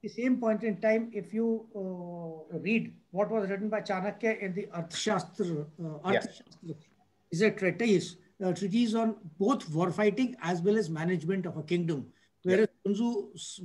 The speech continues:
Speaker 1: uh, Art of War is only on the basic issues of how a war must be fought and the various
Speaker 2: Right.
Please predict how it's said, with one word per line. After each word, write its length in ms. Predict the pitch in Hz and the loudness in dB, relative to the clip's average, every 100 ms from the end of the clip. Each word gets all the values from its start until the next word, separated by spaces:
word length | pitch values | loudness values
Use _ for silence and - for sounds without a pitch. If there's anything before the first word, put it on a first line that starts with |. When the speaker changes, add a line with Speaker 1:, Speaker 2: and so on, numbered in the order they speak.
| 139 | -6
Speaker 1:
uh, 300 | 190 180 175 | -2 -2 -2
Art 220 | 170 190 202 | -2 -2 -2
of 160 | 160 | 0
War 340 | 165 202 170 - - _ | 4 4 4 -4 -20 _
is 220 | 254 196 - | -2 -2 -2
only 500 | 247 240 247 269 277 | 2 6 8 8 6
on 260 | - 214 208 | 2 2 4
the 80 | 220 | 4
basic 480 | 170 214 208 220 | 8 8 6 0
issues 360 | 185 180 226 208 | -2 -2 2 2
of 140 | 202 | 2
how 160 | 170 185 | 2 2
a 140 | 214 180 | 2 0
war 280 | 160 175 | 0 -2
must 240 | 175 165 - | -2 -6 -2
be 80 | 180 | -2
fought 340 | - 160 196 - | 0 -4 -4 -8
and 120 | 165 | -6
the 60 | 165 | -4
various 380 | 151 143 98 | -2 -2 -2
Speaker 2:
Right. 80 | - | -6